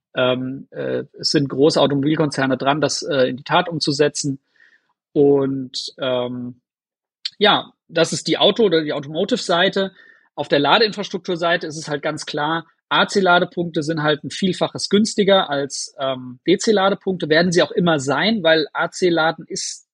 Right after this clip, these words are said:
nicht so kompliziert. Im Prinzip schalte ich nur einen Strom frei. Äh, und natürlich muss ich, äh, ein bisschen Sicherheit und ein bisschen, äh, Energiemessung beachten und Normen auch beachten, aber insgesamt ver-,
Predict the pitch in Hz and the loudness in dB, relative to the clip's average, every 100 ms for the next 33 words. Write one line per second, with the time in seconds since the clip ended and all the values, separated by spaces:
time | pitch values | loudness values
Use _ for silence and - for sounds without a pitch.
0 | _ 143 165 143 101 165 170 - - - | _ -20 -20 -20 -16 -8 -2 -2 -2 0
1 | 170 160 170 151 147 - 185 143 139 151 | 0 0 -2 -2 -2 4 4 2 -4 -4
2 | 143 185 - 160 165 165 170 165 151 160 | -2 -4 0 2 2 0 -4 -4 -2 2
3 | 185 170 131 120 117 _ - - - _ | 2 2 0 0 0 _ -20 -20 -20 _
4 | - 139 143 160 147 - - 147 170 170 | -6 0 0 0 -4 -8 -6 -4 2 2
5 | 151 151 156 - - 147 147 139 147 - | 2 -2 -2 -2 -4 -2 -2 -2 -4 -4
6 | 143 175 202 160 160 160 147 143 143 156 | -2 2 4 6 4 2 -4 -4 -4 -2
7 | 139 135 139 139 139 143 135 175 202 180 | -2 -2 -4 -6 -4 -4 -2 0 2 2
8 | 190 175 170 - 170 160 - - 160 143 | 2 0 -4 -4 -2 -2 -4 -6 -8 -8
9 | - - 151 143 185 165 156 - - 151 | -10 -10 0 4 4 2 0 -2 -2 -4
10 | - 156 139 139 - - _ 180 175 165 | -6 -6 0 -2 -2 -14 _ -2 0 2
11 | 143 156 185 - - 165 | 4 2 2 -4 -2 -2